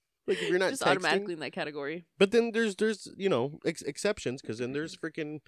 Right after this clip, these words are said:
Speaker 1: you know, people that age has no limit, where they're seventy years old, you know, on,
Speaker 2: Mm-hmm.
Speaker 1: on TikTok or freaking playing video games or
Speaker 2: Mm-hmm.
Speaker 1: something. Like, those are the cool.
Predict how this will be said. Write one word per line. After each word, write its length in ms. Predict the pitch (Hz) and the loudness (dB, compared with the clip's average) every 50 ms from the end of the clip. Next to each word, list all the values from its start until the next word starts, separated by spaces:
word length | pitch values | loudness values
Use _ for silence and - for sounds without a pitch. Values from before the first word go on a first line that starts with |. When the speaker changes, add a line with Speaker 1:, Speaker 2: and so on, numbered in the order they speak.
| - _ _ _ _ _ - | -20 _ _ _ _ _ -6
Speaker 1:
you 100 | - 117 | -4 0
know, 260 | 107 98 110 131 131 _ _ _ _ _ _ _ _ _ - - - - - _ _ _ _ - - _ _ _ _ _ - | 0 0 0 -2 -6 _ _ _ _ _ _ _ _ _ -20 -20 -20 -20 -20 _ _ _ _ -20 -20 _ _ _ _ _ -6
people 300 | - 123 117 135 131 127 123 | -4 -4 0 0 2 2 4
that 240 | 123 123 123 - - - | 4 4 4 2 0 -2
age 220 | - 98 110 117 - | 0 2 2 2 2
has 180 | 123 113 110 | 2 2 2
no 140 | 123 123 117 | 2 2 2
limit, 300 | 131 165 190 185 139 87 87 | 2 2 2 2 2 2 2
where 100 | 95 92 | 2 2
they're 140 | 95 98 | 2 2
seventy 320 | 98 - - 101 104 110 110 | 2 2 0 0 2 2 2
years 240 | 113 113 117 110 117 | 0 0 0 2 2
old, 240 | 113 117 120 117 110 - - - | 2 4 2 0 -2 -8 -4 -2
you 100 | 117 101 | 0 2
know, 220 | 87 87 87 90 - | 2 2 0 0 -2
on, 220 | - - 95 98 - - | -2 -2 -2 -2 -2 -4
Speaker 2:
Mm-hmm. 360 | 196 190 208 196 208 196 190 | -6 -6 -8 -8 -10 -10 -6
Speaker 1:
on 180 | - 95 98 107 | -4 -4 -2 2
TikTok 560 | - - 196 - - 127 104 95 95 - - | 4 2 4 4 4 2 2 2 0 -2 -2
or 220 | 80 65 85 80 73 69 73 - _ - - - _ _ _ - - | -2 -2 -2 -4 -6 -10 -18 -20 _ -20 -20 -20 _ _ _ -8 -6
freaking 220 | 104 - 110 98 | -2 -2 -2 0
playing 260 | - 123 117 127 147 | 2 2 2 4 4
video 280 | 147 175 202 185 156 127 | 6 8 10 10 10 10
games 340 | 120 113 98 92 92 95 95 | 8 6 4 4 2 0 -4
or 60 | 95 | -6
Speaker 2:
Mm-hmm. 80 | 98 | -2
Speaker 1:
something. 340 | 95 104 95 87 90 90 82 | 0 0 0 0 -2 -4 -2
Like, 200 | 82 76 87 98 | -2 -4 -2 4
those 180 | 151 214 233 175 | 6 6 6 6
are 40 | 113 | 4
the 80 | 101 | 2
cool. 320 | - - 104 95 85 82 | 0 -2 -4 -4 -4 -6